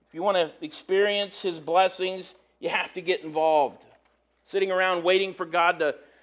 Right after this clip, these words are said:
to suddenly become meaningful to you, to suddenly feel like, "Wow, uh, I really like this Christian stuff. It really is true." You got to get involved.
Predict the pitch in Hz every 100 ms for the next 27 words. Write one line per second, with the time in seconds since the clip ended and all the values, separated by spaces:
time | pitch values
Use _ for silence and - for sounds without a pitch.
0 | _ - 160 160 196 185 185 170 170 175
1 | 170 196 233 220 214 208 185 180 240 226
2 | 196 165 135 180 175 214 214 208 208 185
3 | 185 214 214 202 180 202 285 185 156 151
4 | - _ _ _ - 196 196 240 254 170
5 | 214 254 233 254 349 403 190 - - 202
6 | - 170 - 190 175 175 196 190 269 311
7 | 381 370 254 - 214 139 - - 240 269
8 | 247 208 254 208 180 214 233 220 160 110